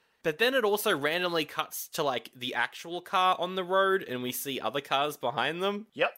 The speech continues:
Speaker 1: So it cuts between the green screen driving and actual driving. And that was a really cool choice as well. What did you think of it?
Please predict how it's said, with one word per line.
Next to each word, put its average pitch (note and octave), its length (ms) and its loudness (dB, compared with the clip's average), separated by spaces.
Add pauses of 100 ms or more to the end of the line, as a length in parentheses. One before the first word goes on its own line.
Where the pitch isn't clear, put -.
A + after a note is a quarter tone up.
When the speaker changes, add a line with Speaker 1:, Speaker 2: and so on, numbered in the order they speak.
Speaker 1:
So - 140 -2
it C#3 100 0
cuts - 280 -2
between C#3+ 400 -2
the C3 80 0
green B2+ 280 0
screen C3 300 -2
driving A2+ 540 0
and G#2 120 -8
actual G#2+ 500 -4
driving. G#2 560 -4 (100)
And A2+ 60 -4
that D#3 120 2
was A#2 140 -2
a G#2 60 -10
really F#2+ 240 -4
cool - 200 -6
choice - 320 -2
as B1+ 140 -12
well. E2 320 -8
What C#3+ 100 2
did E3 160 2
you C3+ 100 2
think G#2 220 -6
of F#2 80 -10
it? - 140 -12